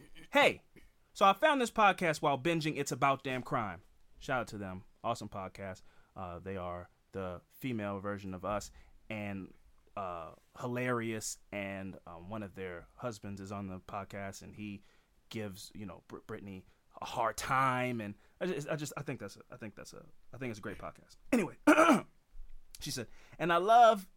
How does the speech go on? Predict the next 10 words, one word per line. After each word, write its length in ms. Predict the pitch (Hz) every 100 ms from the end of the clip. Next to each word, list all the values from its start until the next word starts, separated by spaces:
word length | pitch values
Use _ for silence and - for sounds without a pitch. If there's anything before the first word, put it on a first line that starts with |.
| -
and 120 | 180
I've 140 | 202
been 180 | 170 143
binging 400 | 135 247 220 202
this 180 | 185 180
since 220 | 165 139
last 360 | 139 147 139 127
week. 320 | 110 85 - _ _
Love 280 | 135 196 202
it. 200 | 185 185